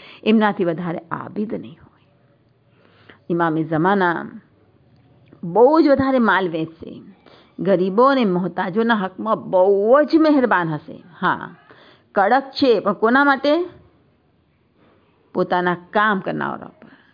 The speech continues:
એટલે જેનાથી ઇમામ કામ લેશે, પોતાના કર્મચારીઓ પર બહુ કડક હશે, કે એમ લોકોને બધાને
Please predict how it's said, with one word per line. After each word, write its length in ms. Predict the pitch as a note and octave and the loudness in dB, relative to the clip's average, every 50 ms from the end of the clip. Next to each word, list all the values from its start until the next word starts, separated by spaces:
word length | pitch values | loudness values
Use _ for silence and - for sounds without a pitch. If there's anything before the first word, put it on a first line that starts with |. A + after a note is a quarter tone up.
| _ _ - | _ _ -12
એટલે 200 | F3 D#3+ E3+ E3+ | -6 -4 -4 -4
જેનાથી 640 | E3 - F#3+ F#3 F#3 G3+ G#3+ A3 G#3+ - A#3+ A3 F#3+ | -4 -4 -4 -2 -2 -2 -2 -4 -4 -6 -4 -4 -2
ઇમામ 280 | F3+ F#3+ G3+ G#3+ A3 | 0 0 2 0 0
કામ 360 | G#3 - - F#3+ G#3 B3+ C4+ | -2 -2 0 0 0 2 0
લેશે, 240 | B3+ G#3+ G3 F3+ F#3+ | 0 -2 -2 -2 -4
પોતાના 320 | E3 F3+ F3 F#3 F#3 G3+ G3 | -6 -4 -4 -2 -2 -2 -4
કર્મચારીઓ 720 | G3 - E3+ D#3+ E3 E3+ E3 - G3 F3+ G#3+ C4 D4+ D#4+ | -4 -4 -4 -2 -2 -4 -4 -4 -4 -2 0 0 -2 0
પર 120 | D#4+ C4+ | 0 0
બહુ 140 | B3 G#3+ G3 | 0 0 -2
કડક 340 | - - E3 D#3+ D#3+ E3 E3+ | -2 -2 -4 -4 -4 -8 -10
હશે, 160 | D3+ - - | -14 -14 -12
કે 100 | - F3 | -10 -8
એમ 100 | D#3+ D#3+ | -6 -6
લોકોને 200 | D#3+ D#3+ D#3+ F#3 | -6 -6 -6 -6
બધાને 540 | G3 F#3 D#3+ - F#3+ G#3 B3 C4+ C#4 C#4 C#4 | -6 -6 -4 -4 -4 -2 -2 -2 -2 -4 -6